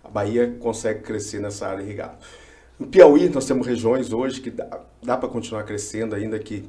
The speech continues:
chove bem, tem um bom clima, dá pra crescer, mas, ah, ah, numa proporção menor. O próprio Maranhão dá pra crescer bastante, o Maranhão é uma região fantástica, existe algumas, ah, ah, lugares que ainda dá pra crescer.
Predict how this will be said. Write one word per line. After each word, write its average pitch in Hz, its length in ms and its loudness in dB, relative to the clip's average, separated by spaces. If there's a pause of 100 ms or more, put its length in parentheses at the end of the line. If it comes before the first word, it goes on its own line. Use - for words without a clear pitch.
(100)
chove 110 520 0
bem, 101 380 -8
tem 107 140 -10
um 98 100 -8
bom 101 180 -8
clima, 104 260 -10 (440)
dá 113 140 2
pra 113 120 -6
crescer, 107 460 -10 (320)
mas, 104 420 -6 (120)
ah, 107 680 -4
ah, - 20 -14 (440)
numa 120 560 -2
proporção 113 480 -4
menor. 107 500 -4 (240)
O 123 60 -16
próprio 123 280 2
Maranhão 107 300 0 (160)
dá 104 100 -4
pra 107 140 -8
crescer 98 240 -10
bastante, 101 560 -10
o 101 60 -10
Maranhão 98 320 -6
é 101 100 -8
uma - 20 -10
região 98 300 -12
fantástica, - 880 -8 (320)
existe 104 480 -8
algumas, 104 560 -6 (500)
ah, 107 440 -4
ah, - 0 -
lugares 107 840 -2
que 117 320 -4
ainda 110 540 -4
dá 101 140 -6
pra 98 120 -12
crescer. 101 480 -12